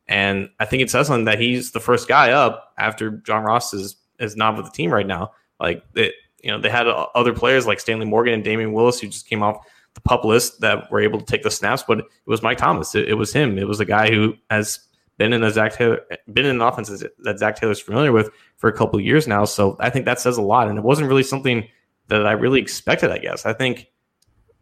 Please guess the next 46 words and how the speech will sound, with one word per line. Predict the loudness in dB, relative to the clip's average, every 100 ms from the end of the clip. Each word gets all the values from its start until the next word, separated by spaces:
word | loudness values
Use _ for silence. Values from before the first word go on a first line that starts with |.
| _
for, | -4 -4
for | -2
the | -2
most | 2 2 2
part, | 2 2 2 -8
I | -8
thought | -2 -2 0
that | -4 -4
a | -8
guy | 0 2
like | 4 2
Willis | 0 0 0
or | -2
Morgan | 0 0 0
would | 0
have | -2 0
the | -2
upper | -2 -2
hand | 0 0 -2 -8 _ -14
in | -6
terms | -4 -2
of | -2
making | -4
the | -2
roster. | 0 0 -2
But | -4 -6 -4
at | -2
this | -2 0
point, | 0 0
like, | -2 2
I | 4
would | 4
be | 2 -4 -6 _ -4
shocked | 2 2 2 -2
if | -4 -6
they | -8
keep | -8 -6
seven | -4 -4
receivers | -4 -4 -2 -2 -4 -14 _ _
if | -4
Mike | -2 0
Thomas | 0 -2 -2
wasn't | -6 -2
one | -2 0
of |
them. | -2 -8